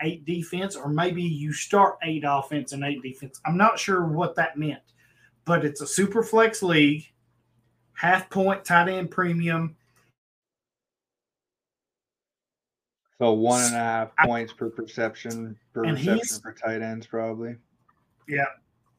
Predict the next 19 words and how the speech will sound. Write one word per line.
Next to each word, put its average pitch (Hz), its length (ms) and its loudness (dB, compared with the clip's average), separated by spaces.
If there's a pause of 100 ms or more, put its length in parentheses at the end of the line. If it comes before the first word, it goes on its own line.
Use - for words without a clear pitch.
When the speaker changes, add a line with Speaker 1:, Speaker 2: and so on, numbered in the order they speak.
(1040)
Speaker 1:
Yep. 156 340 0 (520)
And 156 180 -2
his 202 200 2
question 196 460 0
is, 170 220 -2 (140)
what 196 280 4
range 180 520 2
would 165 200 -4
you 165 240 -6 (140)
think 175 240 -4
the 143 100 -6
first 165 560 0
defender 151 720 -2 (380)
gets 143 240 -8
drafted 143 560 2
as 135 220 -8
a 127 60 -8
rookie? 120 460 -10 (1600)
Um, 185 580 10